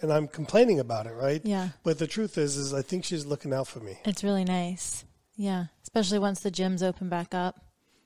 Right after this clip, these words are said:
Speaker 2: You'll be energized and ready for your day.
Speaker 1: Well, luckily I have a fanny, a female nanny,
Speaker 2: <laughs>
Speaker 1: who will be taking
Speaker 2: Take him
Speaker 1: me.
Speaker 2: to the gym <laughs> 'cause he doesn't use the treadmill or the bike.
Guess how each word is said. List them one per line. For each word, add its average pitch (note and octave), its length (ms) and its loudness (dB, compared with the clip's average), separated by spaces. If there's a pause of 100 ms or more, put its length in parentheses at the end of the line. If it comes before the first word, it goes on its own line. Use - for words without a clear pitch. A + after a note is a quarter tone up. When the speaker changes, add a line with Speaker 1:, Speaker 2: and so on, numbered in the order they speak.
(140)
Speaker 2:
You'll G3+ 120 2
be G3+ 120 4
energized F3 600 0
and F#3 80 -2
ready E3 120 -4
for F3 160 -10
your E3 140 -8
day. - 220 -6 (1700)
Speaker 1:
Well, D#3 160 2
luckily F#3+ 500 12
I E3+ 80 12
have D#3+ 140 10
a D#3 60 4
fanny, D#3 560 8 (600)
a D3 60 -2
female E3 440 6
nanny, D3+ 420 6 (280)
Speaker 2:
<laughs> - 320 -20
Speaker 1:
who F#3 160 4
will D#3 320 8
be D3+ 200 6
taking E3+ 320 8
Speaker 2:
Take - 80 4
him A#3+ 180 8
Speaker 1:
me. G#3+ 60 6
Speaker 2:
to A3+ 120 8
the G3+ 120 6
gym E3+ 240 2
<laughs> - 0 -
'cause A3 240 12 (380)
he A#3 140 6
doesn't A3+ 260 10
use G#3 200 4
the F#3+ 80 2
treadmill E3+ 540 2
or G3+ 160 6
the F3 60 0
bike. - 400 -4